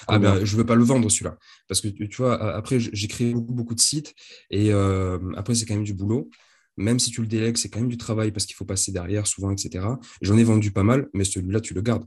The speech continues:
Speaker 1: Tu vois, c'est ton premier, c'est ton bébé,
Speaker 2: Ouais, bien
Speaker 1: quoi.
Speaker 2: sûr. Et il te ra-, il te rapporte encore de l'argent aujourd'hui ? Il te rapporte combien ?
Speaker 1: Ouais, mais... Alors là, aujourd'hui, euh, comme je l'ai laissé un peu à l'abandon, je t'avoue qu'il me rapporte plus que, il doit me rapporter mi-, euh, non, même pas, huit cents ou neuf cents euros.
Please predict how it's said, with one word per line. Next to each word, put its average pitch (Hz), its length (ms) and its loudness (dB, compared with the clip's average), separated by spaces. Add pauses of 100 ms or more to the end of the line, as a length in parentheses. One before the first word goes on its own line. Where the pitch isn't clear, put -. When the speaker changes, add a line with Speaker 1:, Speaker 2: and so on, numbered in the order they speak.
(120)
Speaker 1:
Tu - 80 -8
vois, - 20 -4
c'est - 120 -4
ton 95 120 -4
premier, 104 360 2
c'est - 100 0
ton 92 80 -2
bébé, 92 120 2
Speaker 2:
Ouais, 110 120 6
bien 113 120 2
Speaker 1:
quoi. 78 60 -6
Speaker 2:
sûr. - 160 -6 (140)
Et 98 180 -2
il 104 80 0
te - 100 -6
ra-, 117 100 0
il 107 80 -4
te - 80 -4
rapporte 107 240 0
encore 123 180 0
de 123 60 4
l'argent 131 180 4
aujourd'hui ? 135 240 0 (300)
Il - 60 -10
te - 40 -10
rapporte 101 260 -2
combien ? 101 180 2
Speaker 1:
Ouais, - 60 -2 (100)
mais... 107 200 -2 (520)
Alors 101 280 2
là, 123 240 6
aujourd'hui, 123 680 4
euh, 95 600 0
comme 127 240 2
je 117 140 2
l'ai 110 80 2
laissé 113 180 2
un 113 80 0
peu 110 100 -4
à 110 40 0
l'abandon, 104 360 -2
je 127 100 -8
t'avoue 107 260 -4
qu'il 107 160 -6
me 92 40 -4
rapporte - 360 -10
plus - 160 -20
que, 107 480 0 (340)
il - 80 -6
doit 101 140 2
me 98 60 2
rapporter 101 500 -2
mi-, 107 520 2
euh, 101 140 -2
non, 98 180 0
même 90 160 -4
pas, 95 220 -10 (240)
huit 104 200 2
cents 120 220 6
ou 117 80 8
neuf 110 160 4
cents 110 180 2
euros. 98 260 0